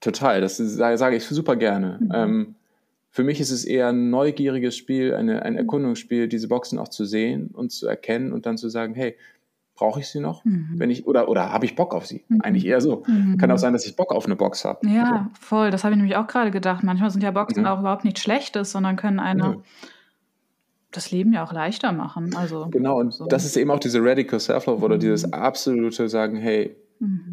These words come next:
Speaker 1: ich erlaube mir, alles zu sein, was ich sein möchte." Und das
Speaker 2: Mhm.
Speaker 1: bedeutet auch, ich erlaube mir auch von, wenn andere Leute oder ich das spießig finde, erlaube ich mir auch spießig zu sein. Whatever.
Speaker 2: Voll.
Speaker 1: Vollkommen
Speaker 2: <laughs>
Speaker 1: egal.
Speaker 2: Mhm.
Speaker 1: Ne?
Speaker 2: Ja.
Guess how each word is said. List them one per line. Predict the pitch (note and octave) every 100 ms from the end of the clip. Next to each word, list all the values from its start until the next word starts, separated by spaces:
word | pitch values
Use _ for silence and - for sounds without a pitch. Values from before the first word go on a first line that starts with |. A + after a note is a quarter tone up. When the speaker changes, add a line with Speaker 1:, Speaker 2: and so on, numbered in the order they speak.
| F3
Speaker 1:
ich | - - -
erlaube | G#2+ G#2+ C3 C#3+ A#2+
mir, | A2+ G#2+
alles | G#2 A2 A2+
zu | -
sein, | G2 G2 G2
was | G2
ich | F#2+
sein | A2 G#2
möchte." | A2 A2 A#2
Und |
das | A2 G#2
Speaker 2:
Mhm. |
Speaker 1:
bedeutet | G2+ G2+ G#2 -
auch, | A2 A2+ - - -
ich | A#2
erlaube | A2 A2+ G#2+ G#2
mir | G#2+ G#2
auch | -
von, | - C#3+ -
wenn | D#3 - -
andere | D#3+ D#3 D3+
Leute | C#3+ C#3+
oder | A#2+ -
ich | -
das | A#2+ - -
spießig | - F3+ C#3 C3+
finde, | C3 B2
erlaube | A#2 B2
ich |
mir | A2+
auch | A2+
spießig | - A2 - G2+
zu | - G#2
sein. | G2+ G#2 - - - _ _ -
Whatever. | G3 G3 G#3 F#3+ F3
Speaker 2:
Voll. | E3+ - C4+ A#3 G#3 A3+
Speaker 1:
Vollkommen | B3+ C4+ F4 B3+
Speaker 2:
<laughs> | -
Speaker 1:
egal. | G3+ - F#3 - -
Speaker 2:
Mhm. | A#3+ B3 B3 B3 B3 B3+ - - - - - - -
Speaker 1:
Ne? | F#3+ A#3
Speaker 2:
Ja. | A#3